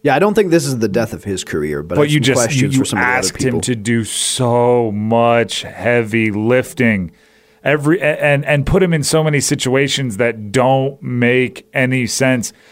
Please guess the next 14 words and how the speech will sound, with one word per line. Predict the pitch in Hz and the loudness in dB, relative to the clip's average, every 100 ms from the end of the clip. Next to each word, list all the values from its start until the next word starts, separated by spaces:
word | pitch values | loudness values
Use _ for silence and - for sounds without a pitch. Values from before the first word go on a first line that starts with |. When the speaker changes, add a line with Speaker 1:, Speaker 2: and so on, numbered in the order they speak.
| - | -6
Speaker 2:
and | 143 | -2
gave | 143 170 139 | 2 2 2
him | 175 151 | 0 2
lines | 147 156 151 135 110 | 2 2 2 0 0
that | 127 - _ 160 | -2 -4 _ -4
you | 139 143 | -2 0
can't | - 151 160 147 | -2 0 0 0
say | - - 147 143 | -4 0 2 2
without | 127 127 135 127 113 | 2 0 0 0 0
being, | 127 123 120 113 - _ _ - | 0 2 0 -2 -8 _ _ -6
"Well, | 110 | -2
this | 123 180 | 0 0
is | 139 95 | -2 -2
ridiculous." | 85 73 147 165 98 78 - - | -4 -4 -4 -2 -6 -12 -18 -20